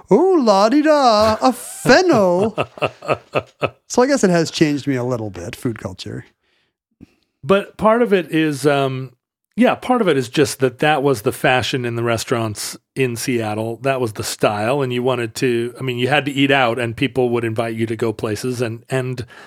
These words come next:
Speaker 2: the idea that it was a special event, that you were,
Speaker 1: Yeah.
Speaker 2: that the waiter would come explain your food to you,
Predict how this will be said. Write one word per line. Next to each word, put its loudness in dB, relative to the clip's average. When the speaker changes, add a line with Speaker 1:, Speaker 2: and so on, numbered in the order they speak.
Speaker 2:
the 2
idea 2
that 0
it -6
was 0
a -4
special 0
event, 0
that -4
you 0
were, 4
Speaker 1:
Yeah. -12
Speaker 2:
that -2
the 4
waiter 4
would -4
come 0
explain -2
your -2
food 0
to -2
you, -2